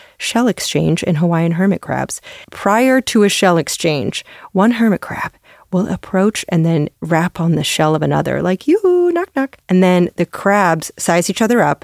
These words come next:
to see if their shells are a better fit for the other one. And this is called the negotiations model of behavior, as opposed to the aggressor model, in which one crab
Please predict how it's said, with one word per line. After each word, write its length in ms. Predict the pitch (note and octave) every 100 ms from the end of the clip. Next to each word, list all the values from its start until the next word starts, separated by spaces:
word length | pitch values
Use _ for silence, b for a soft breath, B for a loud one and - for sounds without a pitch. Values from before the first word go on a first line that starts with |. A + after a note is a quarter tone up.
| -
to 120 | F#3+
see 260 | - G3 F#3
if 80 | -
their 160 | E3
shells 480 | - E3+ D#3+ D#3 D3+ -
are 200 | E3+ D#3+
a 60 | D#3
better 280 | E3+ E3 F#3
fit 380 | - E3+ D3+ -
for 160 | F3+
the 120 | E3+
other 160 | D#3+ D#3
one. 280 | D3 C#3 F#3 -
And 100 | F3+
this 220 | F#3+ -
is 80 | A3
called 400 | - F3+ F3 D3+
the 100 | E3+
negotiations 1120 | D#3 D3 E3 D#3 - E3+ D3 C#3+ - D3 C#3+
model 520 | D3+ D3 C#3+ C#3+ C#3+ -
of 120 | E3 D3+
behavior, 600 | D#3 D#3 D3 - - B B
as 140 | G3 -
opposed 400 | - F#3 F3 -
to 80 | E3
the 100 | -
aggressor 420 | D3 D#3+ D3+ C#3+
model, 380 | C#3 C3+ - - B B
in 140 | F3+ E3
which 320 | E3 - - _
one 240 | F3 F3 E3+
crab 420 | E3+ D3+ D3+